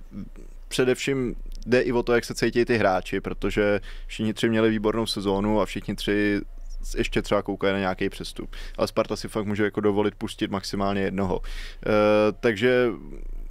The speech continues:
Harastlín vypadá to, že by se jako ten přes-, přestup jako nechtěl vydupat,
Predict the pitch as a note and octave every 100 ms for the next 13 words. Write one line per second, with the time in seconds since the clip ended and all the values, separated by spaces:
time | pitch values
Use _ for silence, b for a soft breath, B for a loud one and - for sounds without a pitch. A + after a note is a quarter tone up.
0 | - - A#2 B2 - C#3 B2 B2 A#2+ A#2
1 | A2+ A2+ A2 - A2+ A2 G2 G2 E2+ -
2 | - - - G#2+ - - - - A#2+ -
3 | B2 A2+ A2+ - G#2+ G#2